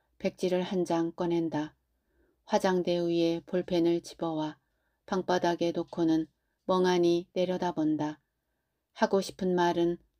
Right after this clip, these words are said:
밤새워 써도 다 못 쓰겠지만 죄인이 무슨 말을 한단 말인가. 볼펜을 들어 백지에 "미안하다. 날 용서하지 마라." 는 단 한 줄의 글을 써두고는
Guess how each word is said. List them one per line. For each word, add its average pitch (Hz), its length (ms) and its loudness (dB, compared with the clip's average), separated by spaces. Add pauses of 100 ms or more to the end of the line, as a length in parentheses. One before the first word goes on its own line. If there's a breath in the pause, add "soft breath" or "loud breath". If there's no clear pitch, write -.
(120)
밤새워 185 580 -2
써도 170 480 -2 (260)
다 185 240 0
못 185 160 -4
쓰겠지만 160 720 -2 (960)
죄인이 190 520 2
무슨 185 340 -2
말을 175 300 0
한단 180 420 -4
말인가. 160 560 -2 (560)
볼펜을 180 560 2
들어 170 380 -2
백지에 160 520 -6 (840)
"미안하다. 175 720 -2 (600)
날 185 300 2
용서하지 180 540 -2
마라." 160 420 -2 (640)
는 185 240 2
단 185 260 -2
한 190 240 -2
줄의 180 340 -2
글을 175 280 -4
써두고는 160 720 -2